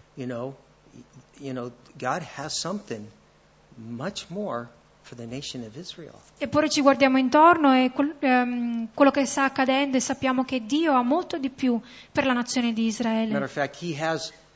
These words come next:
Speaker 1: a, a covenant with Israel.
Speaker 2: E in realtà lui ha un patto con Israele.
Speaker 1: And God is not a covenant breaker.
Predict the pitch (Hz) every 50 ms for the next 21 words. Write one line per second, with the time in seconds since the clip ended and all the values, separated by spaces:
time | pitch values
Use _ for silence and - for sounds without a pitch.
0 | _ _ _ _ - 127 127 123 - 131 131 127 - - 175 196 - 240 170 -
1 | 117 117 - 120 117 110 - 107 104 101 95 - - _ - - - - - -
2 | - 285 269 269 277 277 269 277 - 302 302 294 302 285 254 247 247 240 240 226
3 | 277 302 339 339 - - 262 254 254 247 233 233 226 - 240 233 226 226 233 226
4 | 233 240 - - 131 131 123 131 127 143 160 165 - 147 143 139 131 127 - -
5 | 135 127 143 143 143 135 - 127 139 165 - - -